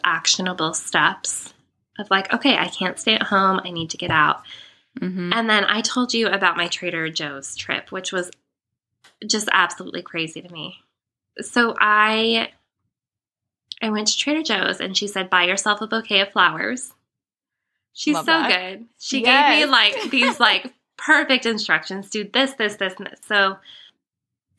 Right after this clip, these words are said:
Speaker 1: I bought myself a bouquet of flowers, and my, my outfit, all of my laundry was dirty.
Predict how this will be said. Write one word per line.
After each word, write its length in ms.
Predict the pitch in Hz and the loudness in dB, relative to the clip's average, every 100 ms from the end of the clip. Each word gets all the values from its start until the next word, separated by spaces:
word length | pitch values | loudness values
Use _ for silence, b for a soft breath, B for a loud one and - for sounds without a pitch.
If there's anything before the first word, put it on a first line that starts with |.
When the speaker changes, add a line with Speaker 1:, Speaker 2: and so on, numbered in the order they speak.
| - | -6
Speaker 1:
I 120 | 226 | -2
bought 240 | 226 202 180 | 4 4 4
myself 340 | 208 208 196 | 0 0 -2
a 60 | 180 | -4
bouquet 300 | 180 - 160 | -10 -8 -10
of 100 | 180 | -8
flowers, 580 | 185 156 156 202 233 - | -2 -2 -2 -6 -8 -10
and 560 | 196 185 175 160 160 196 _ _ _ _ _ _ - | -10 -10 -8 -10 -12 -18 _ _ _ _ _ _ -4
my, 300 | 214 208 - | -2 -2 -2
my 260 | 208 202 - | -2 0 2
outfit, 600 | 190 - - 240 262 - _ _ _ | 0 0 0 0 0 -2 _ _ _
all 260 | - 202 247 | 2 4 4
of 120 | 269 | 2
my 140 | 269 | 2
laundry 420 | 233 202 185 202 208 | 2 0 0 -2 -4
was 160 | 214 | -4
dirty. 560 | 196 165 151 165 220 | -2 -2 -2 -10 -12